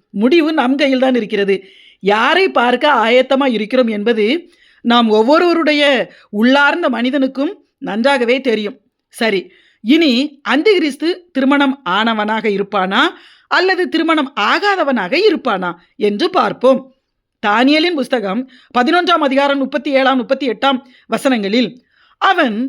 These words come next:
ஸ்திரீகளின் சிநேகத்தையும் எந்த தேவனையும் மதியாமலும் எல்லாவற்றிற்கும் தன்னை பெரியவனாக்கி என்று எழுதப்பட்டுள்ளது.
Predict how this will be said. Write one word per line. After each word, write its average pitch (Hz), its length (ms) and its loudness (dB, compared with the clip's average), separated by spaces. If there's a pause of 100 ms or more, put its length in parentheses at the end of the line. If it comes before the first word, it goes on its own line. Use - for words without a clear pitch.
(260)
ஸ்திரீகளின் 403 640 2
சிநேகத்தையும் 277 760 -2 (420)
எந்த 330 340 0
தேவனையும் 302 600 0
மதியாமலும் 240 640 0 (320)
எல்லாவற்றிற்கும் 330 1080 -2 (420)
தன்னை 269 300 2
பெரியவனாக்கி 247 920 0 (360)
என்று 202 300 -2
எழுதப்பட்டுள்ளது. 196 640 0